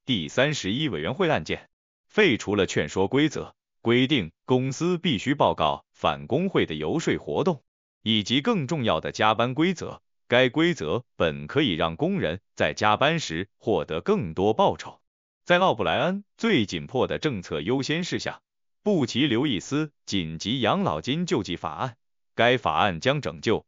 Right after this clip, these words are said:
包括四十万名卡车司机在内的两百多万名工人的养老金上。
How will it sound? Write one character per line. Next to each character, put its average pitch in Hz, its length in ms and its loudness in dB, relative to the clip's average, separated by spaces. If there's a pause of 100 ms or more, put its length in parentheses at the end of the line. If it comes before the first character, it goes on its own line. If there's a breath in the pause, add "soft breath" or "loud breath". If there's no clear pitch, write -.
包 92 240 4
括 87 220 -2
四 143 200 -2
十 110 140 -4
万 131 180 2
名 110 200 -6
卡 73 260 -4
车 123 160 -2
司 143 220 -4
机 143 180 -2
在 113 160 2
内 87 200 0
的 76 280 -4
两 131 360 2
百 78 200 0
多 113 160 -2
万 123 180 2
名 87 220 -6
工 175 220 0
人 95 140 -2
的 101 100 0
养 82 240 -2
老 87 160 -4
金 113 180 -4
上。 117 240 -4